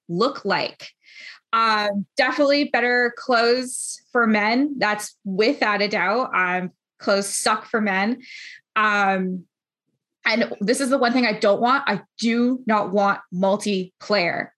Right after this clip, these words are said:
I don't want it. To me, Sims is a game that I go to, to be alone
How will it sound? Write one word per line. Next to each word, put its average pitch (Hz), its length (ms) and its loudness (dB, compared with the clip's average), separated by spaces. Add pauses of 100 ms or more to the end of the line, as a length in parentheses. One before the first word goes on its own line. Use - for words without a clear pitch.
(380)
I 233 80 0
don't 220 480 2 (120)
want 190 320 0
it. - 160 -6 (760)
To 269 200 4
me, 226 400 4
Sims 254 580 0
is 226 160 -2
a 240 60 0
game 208 500 0
that 190 300 0
I 196 160 2
go 196 260 0
to, 254 400 0
to 254 180 -2
be 214 200 0
alone 160 580 -2